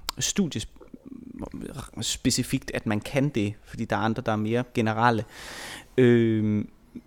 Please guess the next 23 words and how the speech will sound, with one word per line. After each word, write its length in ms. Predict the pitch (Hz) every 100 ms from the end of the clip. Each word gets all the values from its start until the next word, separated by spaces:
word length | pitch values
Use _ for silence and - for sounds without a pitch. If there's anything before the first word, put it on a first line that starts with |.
| -
men, 500 | 135 135 123 120 - -
men, 460 | 123 120 117 113
øh, 520 | 107 101 98 98 101 - - - - - - - - - - - - _ -
men 260 | 127 120
jeg 80 | 113
tror 240 | - 123
ikke, 220 | 120 139 160
man 240 | 135 113
kan 280 | - 120 110 -
betragte 500 | - - - 117 -
det 260 | 117 131 123
som 380 | - 120 104 98 - _ _ _ - - - -
være, 280 | 107 107 104 - - - - _ -
i 80 | 156
mit 160 | 147
tilfælde 400 | - 127 117 120
i 40 | 110
hvert 200 | 82 110
fald, 220 | 110 117
være 140 | 127 120 127 131
m-, 40 | - - -
andet 400 | 131 160 202 104 - -
end, 280 | 117 101